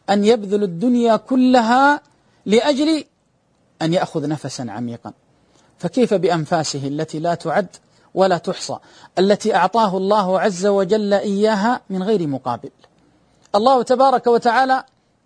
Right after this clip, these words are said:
أعطاك هذا السمع ولم يطلب منك مقابل، أعطاك البصر ولم يطلب منك مقابل،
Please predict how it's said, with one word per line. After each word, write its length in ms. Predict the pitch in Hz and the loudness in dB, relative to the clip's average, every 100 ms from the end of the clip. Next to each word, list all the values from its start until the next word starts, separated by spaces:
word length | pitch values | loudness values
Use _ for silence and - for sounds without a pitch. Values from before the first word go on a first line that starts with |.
| - | -2
أعطاك 460 | 220 208 285 277 226 | -2 2 2 2 2
هذا 240 | 269 269 | 2 4
السمع 520 | 240 - 277 294 240 - _ _ _ _ _ _ _ _ _ _ - | 2 2 2 0 -4 -10 _ _ _ _ _ _ _ _ _ _ -2
ولم 260 | 226 226 | 0 2
يطلب 280 | 180 165 151 | -2 -2 -6
منك 220 | 151 143 | -6 -6
مقابل، 460 | 139 127 - 120 - _ _ _ _ _ _ _ _ _ _ - | -6 -8 -8 -10 -12 _ _ _ _ _ _ _ _ _ _ 0
أعطاك 380 | 196 269 269 269 | 2 4 2 2
البصر 460 | 262 277 - 294 - _ - | 2 0 2 0 -2 _ -8
ولم 260 | 226 214 | -6 -4
يطلب 320 | 196 185 175 | -6 -8 -10
منك 240 | 156 147 - | -8 -10 -8
مقابل، 440 | 135 123 120 - | -10 -6 -6 -8